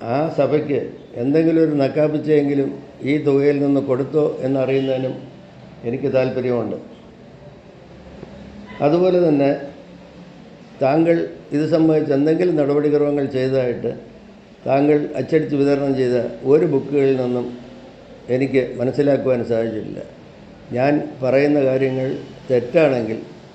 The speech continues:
താങ്കൾ എന്നെ തിരുത്തും എന്ന് ഞാൻ വിശ്വസിക്കുന്നു.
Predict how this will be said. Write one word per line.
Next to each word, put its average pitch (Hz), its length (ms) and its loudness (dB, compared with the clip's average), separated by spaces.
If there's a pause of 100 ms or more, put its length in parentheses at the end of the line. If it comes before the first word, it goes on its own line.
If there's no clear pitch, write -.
താങ്കൾ 139 380 0 (280)
എന്നെ 123 160 -4 (100)
തിരുത്തും 139 420 2 (340)
എന്ന് 131 240 0
ഞാൻ 123 160 -2 (960)
വിശ്വസിക്കുന്നു. 113 600 -2